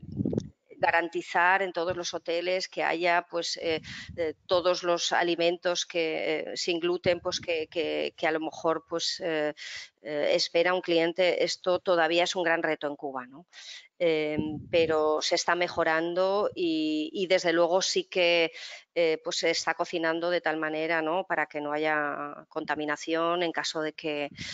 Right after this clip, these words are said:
eh, bueno, de que tengamos una persona celíaca y demás, ¿no? El tema del, del, eh, de la alergia al marisco o este tipo de cosas, pues eso es más fácil de solucionar, ¿no? Pero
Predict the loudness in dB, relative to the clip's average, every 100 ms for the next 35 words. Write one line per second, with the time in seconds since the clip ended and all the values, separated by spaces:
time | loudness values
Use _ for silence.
0 | -12 -12 -8 -6 -6 -8 -8 -12 -16 -20
1 | _ -18 -18 -10 -10 -6 -6 -6 -6 -4
2 | -4 -4 -4 -4 -4 -6 -6 -4 -4 0
3 | 0 0 2 2 2 0 -2 -2 -2 -4
4 | -2 -2 -2 -2 -4 -4 -6 -4 0 2
5 | 4 2 2 2 2 2 2 2 2 0
6 | 0 0 0 -2 -4 -8 -4 -2 0 0
7 | 0 -2 0 2 4 2 2 2 4 4
8 | 2 2 2 0 -4 -6 -8 -8 -8 -10
9 | -10 -10 -6 -4 -2 -2 -2 -4 -6 -8
10 | -6 -8 -8 -6 -4 -4 -4 -4 -6 0
11 | 2